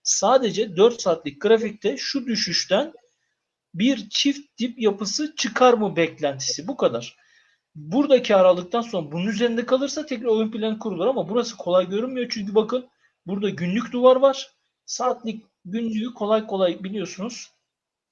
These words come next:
yıkmıyor. Ancak içinde yer edinebilirse uzun süreçte o zaman oluyor bu işler. İstersen hocam tamamsak ben kendimi ekrandan alayım.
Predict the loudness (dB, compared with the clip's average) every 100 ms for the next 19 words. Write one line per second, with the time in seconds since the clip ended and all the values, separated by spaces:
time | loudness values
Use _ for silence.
0 | _ -12 -12 -6 -2 -2 -2 -6 -8 -12
1 | -10 -2 2 2 0 -2 -4 -4 -4 -6
2 | -6 -8 -10 -8 -4 -4 -4 -6 -8 _
3 | _ -6 -4 -4 -6 -6 -4 -4 -4 -4
4 | -6 -8 -12 _ _ _ _ _ _ _
5 | -14 -2 -2 0 -2 0 -2 -2 -8 _
6 | -4 -2 -2 -4 -6 -8 _ _ -6 -2
7 | -2 -2 -4 -4 -4 -4 -4 -2 0 0
8 | -2